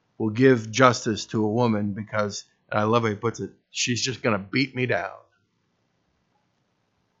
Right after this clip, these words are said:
then we need to trust and hear and believe Jesus'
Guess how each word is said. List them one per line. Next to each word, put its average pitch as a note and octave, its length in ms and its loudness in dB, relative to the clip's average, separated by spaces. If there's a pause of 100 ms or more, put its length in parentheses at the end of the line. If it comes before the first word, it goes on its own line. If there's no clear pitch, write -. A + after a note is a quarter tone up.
(2000)
then G#2+ 140 0
we A2+ 100 4
need B2 280 2
to - 60 -18
trust - 580 2
and G2+ 160 -14
hear B2+ 440 2
and F#2+ 160 -8
believe A2 680 -4
Jesus' A#2 520 -4